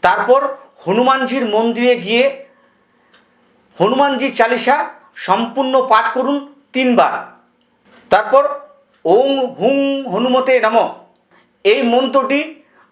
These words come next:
দশ বার পাঠ করুন এবং আপনার সাধ্যমতো হনুমানজিকে পূজা নিবেদন করুন।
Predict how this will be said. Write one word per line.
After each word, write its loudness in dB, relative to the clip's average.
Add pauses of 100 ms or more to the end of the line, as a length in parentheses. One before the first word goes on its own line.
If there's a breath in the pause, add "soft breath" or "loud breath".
(140)
দশ 4
বার 2 (420)
পাঠ 4
করুন -2 (1500)
এবং 4 (300)
আপনার 2
সাধ্যমতো 0 (1600)
হনুমানজিকে 0 (180)
পূজা 0
নিবেদন 2
করুন। -6